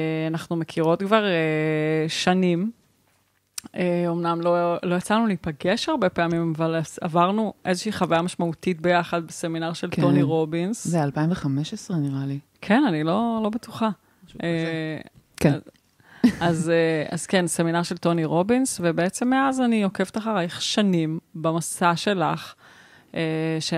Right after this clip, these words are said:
Speaker 1: שיתפתי לך קודם באמת לפני שלחצנו על הקלט, שמאוד, אה, עורר בי השראה, ולא פעם באמת במקומות שבהם... אני,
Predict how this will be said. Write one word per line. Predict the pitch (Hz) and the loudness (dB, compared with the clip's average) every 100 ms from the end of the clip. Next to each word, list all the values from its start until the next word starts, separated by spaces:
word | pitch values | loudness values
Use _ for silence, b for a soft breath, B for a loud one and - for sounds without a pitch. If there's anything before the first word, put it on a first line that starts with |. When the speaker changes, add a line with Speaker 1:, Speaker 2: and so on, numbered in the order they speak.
| 160 - | 0 -2
Speaker 1:
שיתפתי | - 175 170 | -2 -2 0
לך | 196 | -2
קודם | - 175 170 | 2 2 2
באמת | 165 160 | 0 -2
לפני | 170 165 | -4 -4
שלחצנו | 160 170 160 156 156 156 165 160 170 | -2 -2 -2 -2 -4 -4 -4 -4 -4
על | 160 | -2
הקלט, | 156 - 165 160 | -4 -2 0 0
שמאוד, | - 165 156 156 156 160 156 165 175 | -2 -2 -2 -2 -4 -2 2 2 2
אה, | 185 165 | 4 4
עורר | 156 160 165 165 | 4 2 0 0
בי | 180 165 | 0 2
השראה, | 151 - 151 160 170 175 B B B B B - | 0 -2 0 2 2 -2 B B B B B -10
ולא | 151 143 160 156 156 170 208 | -8 -2 -2 0 0 0 0
פעם | - 220 220 220 | 0 0 0 -2
באמת | 170 156 160 165 165 - | -2 -2 -2 -4 -6 -6
במקומות | 160 160 156 165 160 175 190 | -4 -2 -4 -4 -2 -2 -2
שבהם... | - 202 175 156 151 151 151 151 151 160 160 160 165 185 - _ _ _ _ - B B B | -2 0 0 0 -2 -2 -2 -2 0 0 2 2 0 -2 -8 _ _ _ _ -20 B B B
אני, | - | -4